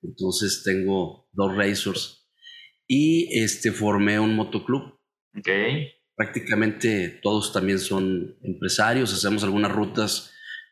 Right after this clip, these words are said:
Speaker 1: eh, regionales y otras rutas, este, nacionales, como el Vallartazo o la Ruta Tarahumara. Este, estamos también en Veracruz, vamos a Veracruz.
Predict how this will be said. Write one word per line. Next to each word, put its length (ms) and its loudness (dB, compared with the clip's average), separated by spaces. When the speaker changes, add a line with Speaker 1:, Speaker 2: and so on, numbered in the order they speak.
Speaker 1:
eh, 220 0
regionales 840 2
y 40 2
otras 300 0
rutas, 800 -2
este, 960 -2
nacionales, 720 2
como 280 -2
el 60 2
Vallartazo 1200 0
o 160 -2
la 80 2
Ruta 300 -2
Tarahumara. 920 0
Este, 1080 -2
estamos 380 0
también 240 2
en 100 2
Veracruz, 680 0
vamos 260 2
a 80 2
Veracruz. 600 0